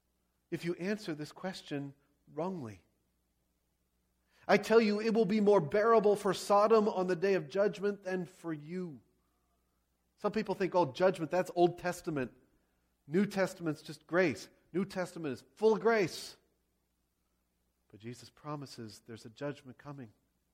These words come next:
The day of judgment is still to come.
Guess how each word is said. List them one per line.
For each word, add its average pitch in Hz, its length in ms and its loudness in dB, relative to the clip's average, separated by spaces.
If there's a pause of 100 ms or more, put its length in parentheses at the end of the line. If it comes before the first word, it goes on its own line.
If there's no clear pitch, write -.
(1080)
The 156 100 0
day 190 360 8
of 151 200 0
judgment 160 480 2
is 160 140 -4
still 175 380 4
to - 140 -12
come. 175 400 -4